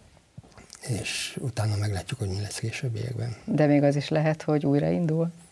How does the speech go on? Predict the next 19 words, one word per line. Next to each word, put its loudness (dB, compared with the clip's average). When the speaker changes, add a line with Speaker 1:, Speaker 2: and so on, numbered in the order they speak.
Speaker 1:
Ezt 0
még 2
nem 0
tudom -6
megmondani, -8
de 4
nem 2
kizárt, 4
de -4
az 2
se 0
kizárt, -2
hogy, -6
hogy, -4
ö, -6
harmincnégy 2
év 0
elég -4
lesz. -6